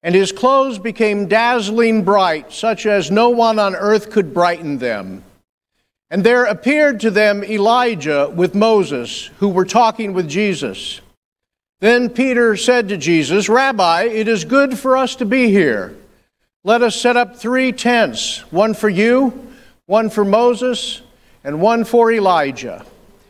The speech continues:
He did not know what to say, for they were terrified. Then a cloud overshadowed them, and from the cloud there came a voice, "This is my son whom I love.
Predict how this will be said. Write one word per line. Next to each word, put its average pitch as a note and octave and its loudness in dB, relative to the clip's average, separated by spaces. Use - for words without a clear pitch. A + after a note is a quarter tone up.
He B3 0
did F#3+ 0
not G#3 0
know F3 0
what G3 -2
to F#3+ -8
say, C#3+ 0
for F#3+ 2
they G3 2
were F#3 0
terrified. C3+ -2
Then A3+ 2
a A#3+ 0
cloud C4 0
overshadowed A#3+ -2
them, G#2 -4
and C3+ -14
from A#3 0
the A#3+ 2
cloud G#3 0
there E3 -6
came G#3+ -2
a G3 0
voice, F3+ 0
"This A#3+ 0
is A3+ -2
my G#3+ 2
son G3+ 0
whom G3 -2
I F#3+ 2
love. F3+ -2